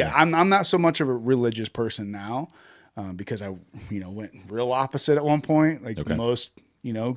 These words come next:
Speaker 2: good Christian boys do.
Speaker 1: <laughs> Okay.
Speaker 2: <laughs> You know,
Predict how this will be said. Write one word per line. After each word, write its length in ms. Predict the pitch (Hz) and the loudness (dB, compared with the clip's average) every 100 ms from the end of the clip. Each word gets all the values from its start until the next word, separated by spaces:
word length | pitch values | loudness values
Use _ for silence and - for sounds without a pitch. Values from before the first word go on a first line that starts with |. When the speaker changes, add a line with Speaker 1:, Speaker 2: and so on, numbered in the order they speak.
| 131 | -2
Speaker 2:
good 200 | 123 123 | -2 -2
Christian 380 | - 123 - 120 | -2 -2 -2 -2
boys 300 | 127 127 120 | 0 0 0
do. 340 | 127 131 151 - | 2 4 4 0
Speaker 1:
<laughs> 40 | - 196 | -6 0
Okay. 640 | 180 - - - - - 269 | 6 6 6 6 6 8 6
Speaker 2:
<laughs> 20 | - 208 233 208 165 | 4 -8 -8 -8 6
You 160 | 165 | 6
know, 140 | 160 | 6